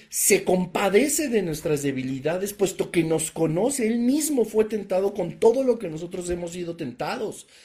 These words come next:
Sin embargo, Él jamás cayó. No tenemos un Dios que no se compadezca de nosotros, conoce todas nuestras debilidades. Dejemos de prestarle oídos al terremoto, a los terremotos que están pasando.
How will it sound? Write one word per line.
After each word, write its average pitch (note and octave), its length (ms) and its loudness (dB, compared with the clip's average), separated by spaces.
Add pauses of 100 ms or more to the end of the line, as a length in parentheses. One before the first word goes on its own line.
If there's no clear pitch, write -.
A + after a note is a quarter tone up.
(120)
Sin C3+ 220 -2
embargo, F3 280 2
Él A3+ 100 2
jamás G#3 460 -4
cayó. A3 520 -2 (460)
No A3 180 4
tenemos C#4 460 4
un B3+ 140 2
Dios B3 240 0
que A#3 160 -2
no G#3 300 6
se C4+ 240 -2
compadezca F#3+ 800 -2
de F3 100 -2
nosotros, D#3+ 560 -4
conoce G#3 480 -2
todas G#3+ 320 -2
nuestras F3 320 -8
debilidades. B2 800 -6 (380)
Dejemos B3 420 2
de D4 100 -2
prestarle A3 540 -2
oídos A3 300 -2
al F3 160 -6
terremoto, D3+ 680 0
a E3+ 40 4
los C#3+ 160 -6
terremotos C#3+ 440 -8
que D#3+ 120 -14
están E3 240 -8
pasando. D#3+ 560 -6